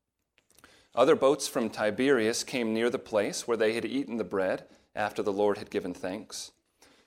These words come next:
So when the crowd saw that Jesus was not there, nor his disciples, they themselves got into the boats and went to Capernaum seeking Jesus.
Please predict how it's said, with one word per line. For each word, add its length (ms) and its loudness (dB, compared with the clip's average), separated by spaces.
So 200 6
when 200 4
the 60 4
crowd 360 2
saw 460 4
that 220 -2
Jesus 520 -2
was 240 -2
not 320 0
there, 320 2
nor 240 0
his 220 -4
disciples, 760 -8
they 180 4
themselves 540 2
got 220 4
into 180 -4
the 100 -2
boats 400 0
and 160 -2
went 240 0
to 80 -8
Capernaum 640 -4
seeking 500 -4
Jesus. 600 -6